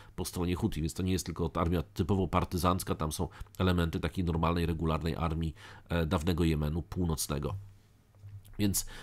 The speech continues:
próba natomiast, e, jakiegokolwiek, e, zaangażowania krajów arabskich będzie prawdopodobnie skazana na niepowodzenie, chyba że będzie to tylko pretekst, znaczy Amerykanie będą walczyć, a tamci będą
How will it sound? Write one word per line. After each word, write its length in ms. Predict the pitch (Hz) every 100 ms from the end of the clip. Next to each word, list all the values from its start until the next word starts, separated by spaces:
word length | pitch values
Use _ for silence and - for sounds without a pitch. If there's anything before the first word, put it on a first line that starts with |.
| - -
próba 360 | - 156 127 104
natomiast, 600 | 104 113 113 95 - 101
e, 160 | 90 - -
jakiegokolwiek, 760 | 92 110 98 - 110 104 98 -
e, 300 | 98 87 85
zaangażowania 680 | 90 101 95 87 92 98 87
krajów 360 | 90 87 87
arabskich 640 | 92 90 - - 92 73 80
będzie 300 | 87 82 87
prawdopodobnie 720 | 113 110 120 127 127 110 92
skazana 400 | 101 85 87 82
na 100 | 82
niepowodzenie, 720 | 82 85 73 76 76 80 120 - - - -
chyba 240 | 127 117
że 140 | 104 98
będzie 220 | 98 101
to 80 | 98
tylko 200 | 92 101
pretekst, 400 | 110 95 87 -
znaczy 240 | - 82
Amerykanie 460 | 85 92 95 92 85
będą 260 | 85 82
walczyć, 380 | 76 80 - -
a 60 | 82
tamci 340 | 78 82 -
będą 380 | 82 82 82